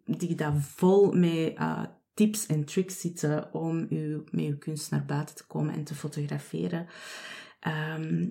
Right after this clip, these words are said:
dus die staat dan nog altijd in onze membership ter beschikking. Dus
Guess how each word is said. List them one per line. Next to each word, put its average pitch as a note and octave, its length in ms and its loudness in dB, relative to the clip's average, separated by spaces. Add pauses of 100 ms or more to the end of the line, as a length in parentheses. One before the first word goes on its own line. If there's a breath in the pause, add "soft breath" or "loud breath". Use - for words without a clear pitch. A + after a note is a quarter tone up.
(120)
dus F#3 220 2
die F3 100 4
staat D3 300 -2
dan D3 120 2
nog C#3+ 160 0
altijd C#3+ 500 -4
in F3+ 220 6
onze D3+ 260 0
membership C#3+ 600 0 (100)
ter D3+ 240 -2
beschikking. C#3+ 640 0 (640 loud breath)
Dus G#3+ 480 8